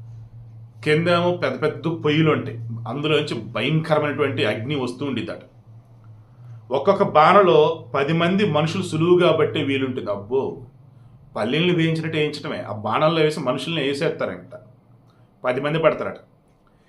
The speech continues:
యమభటులు పాపులను అందులో పడేస్తారు. పదునైనటువంటి ఆయుధాలతో వారిని అక్కడక్కడ అక్కడే పొడుస్తూ ఉంటారు.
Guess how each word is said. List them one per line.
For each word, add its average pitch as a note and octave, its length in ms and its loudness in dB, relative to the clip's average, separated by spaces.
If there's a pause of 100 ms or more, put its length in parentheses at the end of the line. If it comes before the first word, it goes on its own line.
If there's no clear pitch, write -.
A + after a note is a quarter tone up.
(240)
యమభటులు F#3+ 540 6
పాపులను E3 540 4
అందులో D#3 200 2
పడేస్తారు. C3 600 0 (1300)
పదునైనటువంటి G3 680 6
ఆయుధాలతో E3+ 540 4
వారిని D#3 260 6
అక్కడక్కడ C3+ 480 -2
అక్కడే B2+ 500 0
పొడుస్తూ D3 500 -2
ఉంటారు. C3 360 -2